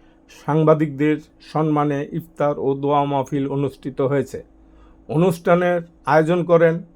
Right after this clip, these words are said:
নারায়ণগঞ্জ সাংবাদিক ফোরাম। ইফতার অনুষ্ঠান আড়াই হাজার থানা প্রেস ক্লাবের সভাপতি মাসুম বিল্লাহর সভাপতিত্বে প্রধান অতিথি উপস্থিত ছিলেন নারায়ণগঞ্জ জেলা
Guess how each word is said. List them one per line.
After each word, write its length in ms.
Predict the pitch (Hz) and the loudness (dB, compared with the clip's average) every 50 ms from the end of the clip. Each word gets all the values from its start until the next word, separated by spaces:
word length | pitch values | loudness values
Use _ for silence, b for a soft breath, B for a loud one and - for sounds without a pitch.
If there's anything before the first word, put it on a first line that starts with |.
| - 131 | -8 -4
নারায়ণগঞ্জ 500 | 135 143 151 160 165 165 165 160 160 160 151 156 - | -2 0 2 2 2 2 2 2 2 0 -2 -4 -6
সাংবাদিক 520 | - 151 165 160 156 156 151 151 156 151 151 - - - | -4 -2 0 2 4 4 4 4 0 -2 -2 -4 -10 -6
ফোরাম। 300 | - 156 139 131 - - - _ _ _ _ _ _ _ _ _ _ _ - _ _ - | -2 0 2 2 0 -2 -6 _ _ _ _ _ _ _ _ _ _ _ -20 _ _ -4
ইফতার 380 | 160 170 165 - - 180 175 180 180 180 | -4 -4 -2 2 4 4 4 4 4 0
অনুষ্ঠান 440 | 185 180 170 170 - - 180 180 175 175 175 - - _ _ - 135 | -2 -2 -4 -4 0 2 2 2 2 0 -4 -14 -20 _ _ -8 0
আড়াই 160 | 143 160 151 147 | 2 2 2 2
হাজার 220 | 170 170 175 165 156 165 | 2 2 2 2 2 0
থানা 200 | - 160 165 160 156 156 - | -2 -2 0 0 -2 -2 -2
প্রেস 200 | 180 170 165 - - - | -4 -6 -4 -6 -6 -2
ক্লাবের 400 | - 170 160 156 156 160 160 156 156 - - - - - - - - - - - - - - - - | 2 4 4 6 6 6 4 4 2 -4 -16 -20 -20 -20 -20 -20 -20 -20 -20 -20 -20 -20 -20 -20 -2
সভাপতি 580 | - 165 156 175 170 165 170 175 170 - 180 170 170 - - - 131 | 0 4 6 8 6 6 6 2 -2 -2 -4 -4 -4 -6 -8 -4 -2
মাসুম 300 | 143 147 143 - 185 180 180 175 | -2 -2 -2 -2 -4 -4 -2 -2
বিল্লাহর 460 | 170 175 180 175 165 160 165 165 160 147 - - | -2 0 2 4 4 6 6 6 6 4 2 0
সভাপতিত্বে 760 | 175 160 160 185 180 170 180 - - 165 170 - - 143 139 143 147 - _ | 0 4 4 4 4 4 2 -4 -4 -8 -8 -6 -6 -6 -6 -6 -8 -8 _
প্রধান 320 | 165 151 151 175 175 180 180 175 170 | -6 0 2 4 4 4 4 0 -2
অতিথি 360 | 170 190 175 170 - 180 170 170 160 180 165 | -4 -4 -6 -6 -4 -4 -4 -4 -4 -6 -4
উপস্থিত 420 | - 180 175 170 - - 175 156 - - | -4 -4 -4 -4 -6 -8 -10 -10 -10 -8
ছিলেন 260 | - - 165 165 165 165 170 - - b b b b b _ _ | -4 2 4 4 4 4 0 -6 -14 b b b b b _ _
নারায়ণগঞ্জ 560 | 127 131 147 151 156 170 170 160 165 165 156 143 139 | -2 2 4 4 4 4 4 4 4 2 2 4 4
জেলা 260 | 160 160 160 160 156 | 6 6 8 8 6